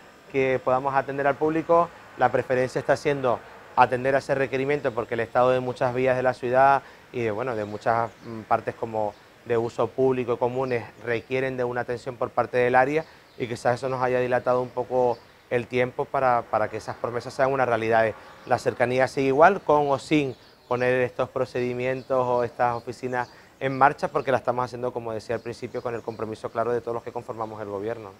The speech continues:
Sí, bueno, yo tengo claro que si al puerto le va bien, le va bien al conjunto de la isla de Tenerife, pero especialmente si al puerto le va bien, le va bien al norte de la isla de Tenerife. Durante muchísimos años y en distintos gobiernos, incluso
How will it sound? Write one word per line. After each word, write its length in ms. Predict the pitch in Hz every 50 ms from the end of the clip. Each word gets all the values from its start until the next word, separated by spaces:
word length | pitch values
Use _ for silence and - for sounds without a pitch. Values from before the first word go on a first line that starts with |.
| - _ _
Sí, 420 | - - 160 160 170 175 165 143
bueno, 200 | 123 147 185 196
yo 60 | 180 -
tengo 180 | 185 190 196
claro 200 | 175 196 208 214
que 80 | 190 180
si 80 | -
al 80 | 156 127
puerto 220 | 110 139 135 -
le 80 | 170 165
va 100 | 165 156
bien, 200 | 151 151 156 175
le 80 | 180 165
va 340 | 147 139 143 147 147 143 - - - - - - - -
bien 260 | 123 127 127 131 147
al 140 | 160 156 143
conjunto 400 | - 127 113 110 123 123 - 139
de 100 | 135 131
la 140 | 127 123 127
isla 180 | 127 127 131
de 100 | 131 127
Tenerife, 540 | 117 123 120 120 120 139 143 - _ 117 95 - - - - - - _ _ _
pero 140 | - 131
especialmente 540 | 131 - - 127 - 139 135 139 147 143 160
si 100 | 151 160
al 80 | 151 143
puerto 240 | - 139 123 - 139
le 80 | 139
va 140 | 135 135 127
bien, 180 | 127 127 135 139
le 80 | 139
va 100 | 127 123
bien 200 | 117 120 123 127
al 160 | 123 120 117
norte 300 | 113 120 123 120 - -
de 100 | 120 113
la 100 | 110 107
isla 220 | 104 104 110 117 113
de 100 | 110 104
Tenerife. 400 | - 107 101 107 107 113 104 - - - - - - - - - - - - _ -
Durante 380 | 135 127 131 131 127 139 135
muchísimos 560 | 135 131 127 - 151 - - 160 160 151 -
años 280 | 165 156 160 160 156 151
y 80 | 147 147
en 100 | 139 139
distintos 400 | 139 131 - 151 143 139 156 143
gobiernos, 560 | 135 139 131 139 147 156 160 160 151 147 143
incluso 680 | 143 135 135 123 - 151 175 202 190 - - 143 127